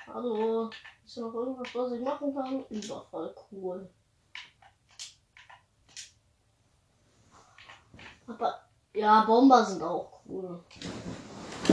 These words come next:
Ja, dann spiele ich jetzt vermutlich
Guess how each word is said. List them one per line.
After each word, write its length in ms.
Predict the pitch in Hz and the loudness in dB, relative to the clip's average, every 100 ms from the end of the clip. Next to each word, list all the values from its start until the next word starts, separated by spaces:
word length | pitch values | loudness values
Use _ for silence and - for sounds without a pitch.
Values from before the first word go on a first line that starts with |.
| - - - - - - - - - - - - - 370 - | 6 4 2 -14 -18 -16 -14 -16 -16 -18 -18 -18 -12 -8 12
Ja, 240 | 349 403 | 12 12
dann 120 | 294 | 12
spiele 220 | 285 339 320 | 8 4 4
ich 120 | - | 2
jetzt 220 | 262 - | -4 -4
vermutlich 1080 | 202 208 277 311 233 - - - - - | -8 -4 -4 -2 -2 2 2 2 0 -8